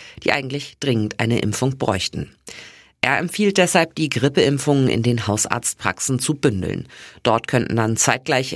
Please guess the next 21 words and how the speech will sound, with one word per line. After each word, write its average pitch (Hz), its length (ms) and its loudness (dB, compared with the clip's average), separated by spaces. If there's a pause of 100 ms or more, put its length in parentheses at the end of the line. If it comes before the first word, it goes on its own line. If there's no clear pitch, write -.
auch 131 220 0
die 170 140 -2
Corona-Impfungen 117 760 2
stattfinden. - 720 -4 (480)
Die - 80 2
ersten 170 320 0
Patientinnen 175 540 2
und 131 160 2
Patienten 139 560 0
hätten 131 260 0
sich 135 180 -2
bereits 110 440 -2
ihren 117 240 0
schützenden 120 560 2
Peaks - 340 -2
gegen 123 240 2
die 113 100 2
Grippe 120 360 2
abgeholt, 104 500 0
berichtet - 380 -4
Bayer. 117 300 0